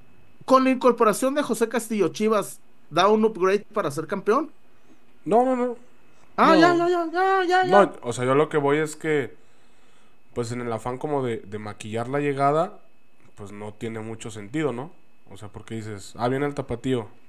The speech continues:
Speaker 2: pero el titular es Miguel Gómez". Entonces, o sea, ¿fichaste a alguien para hacer banca en el Tapatío? Pues no, no tiene,
Speaker 1: No, pues, a ver,
Speaker 2: no tiene lógica, no
Speaker 1: eh,
Speaker 2: tiene sentido.
Speaker 1: güey,
Speaker 3: O titular
Speaker 1: hubo
Speaker 3: en la veintitrés, tal vez.
Speaker 1: Hay quien me dijo, hay quien me dice,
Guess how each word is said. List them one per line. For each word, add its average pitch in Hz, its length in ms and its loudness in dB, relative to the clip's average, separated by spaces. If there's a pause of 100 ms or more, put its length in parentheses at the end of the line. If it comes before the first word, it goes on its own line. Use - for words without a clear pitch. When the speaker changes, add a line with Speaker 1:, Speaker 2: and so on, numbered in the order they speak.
(580)
Speaker 2:
pero 104 140 -12
el 104 60 -10
titular 113 340 -2
es 123 60 -2
Miguel 127 260 0
Gómez". 123 480 -2 (500)
Entonces, 120 400 -6 (560)
o 113 120 -6
sea, 117 180 -4
¿fichaste 143 560 0
a 160 60 6
alguien 165 240 0
para 127 160 -2
hacer 139 180 -4
banca 127 460 -2
en 160 80 -2
el 139 100 -4
Tapatío? 139 560 -8 (220)
Pues 87 200 -20
no, 104 220 -10 (220)
no 104 160 -16
tiene, 110 300 -8
Speaker 1:
No, 196 160 4
pues, 156 140 -4 (100)
a 147 100 2
ver, 233 180 8
Speaker 2:
no 107 80 -6
tiene 104 240 -8
lógica, 98 360 -10
no 95 80 -10
Speaker 1:
eh, 185 80 0
Speaker 2:
tiene 104 140 -6
sentido. 95 380 -10 (320)
Speaker 1:
güey, 220 220 10
Speaker 3:
O 196 40 8
titular 196 260 10
Speaker 1:
hubo 180 140 12
Speaker 3:
en 208 60 8
la 196 120 8
veintitrés, 175 720 2
tal 185 160 -10
vez. 202 420 -8 (380)
Speaker 1:
Hay 226 180 6
quien 285 180 0
me 302 100 0
dijo, 302 400 4 (300)
hay 208 180 4
quien 254 220 0
me 262 160 0 (200)
dice, 254 500 -2